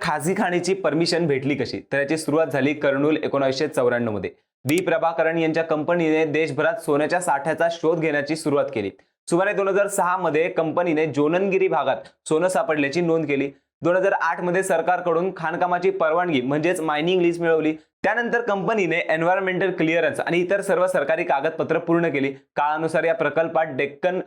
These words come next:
गोल्ड माइन्स लिमिटेड आणि प्रभाकरण यांच्या त्रिवेणी ग्रुप यांनी मोठ्या प्रमाणात भांडवल गुंतवलं. डीजीएमएल कडे सुमारे चाळीस टक्के भा-, भाग भांडवल आहे, तर प्रभाकरण यांच्याकडे त्रिवेणी आणि लॉयड्स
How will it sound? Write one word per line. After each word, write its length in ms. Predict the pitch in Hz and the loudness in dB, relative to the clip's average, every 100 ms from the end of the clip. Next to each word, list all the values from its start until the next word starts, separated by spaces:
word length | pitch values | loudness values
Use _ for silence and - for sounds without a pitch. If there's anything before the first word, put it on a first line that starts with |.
| _ 127 | _ -2
गोल्ड 240 | 143 170 | 2 2
माइन्स 340 | 170 170 170 165 | 2 0 -2 -2
लिमिटेड 400 | 151 160 160 120 - - | 0 2 0 -2 -6 -6
आणि 160 | 147 | -4
प्रभाकरण 560 | 170 156 160 175 165 170 | -2 0 0 0 0 0
यांच्या 280 | 160 156 170 | 0 0 0
त्रिवेणी 500 | 170 160 160 185 202 | 0 0 2 0 0
ग्रुप 280 | 165 143 - - | 0 0 -2 -4
यांनी 320 | 143 151 170 | 0 2 0
मोठ्या 380 | 151 143 165 190 | 0 -2 0 0
प्रमाणात 380 | 175 143 143 | 0 0 -2
भांडवल 420 | 139 139 139 156 151 | -4 -4 0 2 2
गुंतवलं. 440 | 139 127 113 104 - _ _ _ 127 | 0 0 0 -2 -6 _ _ _ -4
डीजीएमएल 680 | 147 175 208 240 214 139 104 _ _ - | -2 0 0 0 0 -2 -4 _ _ -4
कडे 420 | 156 165 185 - | 0 2 0 0
सुमारे 340 | - 165 170 | -2 0 0
चाळीस 460 | 185 180 156 190 - | 0 -2 0 -2 -2
टक्के 200 | 196 196 | -2 -2
भा-, 240 | 180 160 | 0 0
भाग 220 | 120 147 151 | 0 -2 0
भांडवल 380 | 160 156 156 | -2 2 2
आहे, 440 | 147 143 139 _ _ _ - | 2 0 -6 _ _ _ -4
तर 120 | 185 | -2
प्रभाकरण 580 | 180 175 190 196 202 202 | 0 0 0 2 0 2
यांच्याकडे 460 | 190 165 180 180 185 | 0 0 0 0 0
त्रिवेणी 500 | 180 175 185 190 165 | 0 2 2 0 -2
आणि 320 | - 170 170 | -2 2 4
लॉयड्स 400 | 156 170 175 | 4 2 -2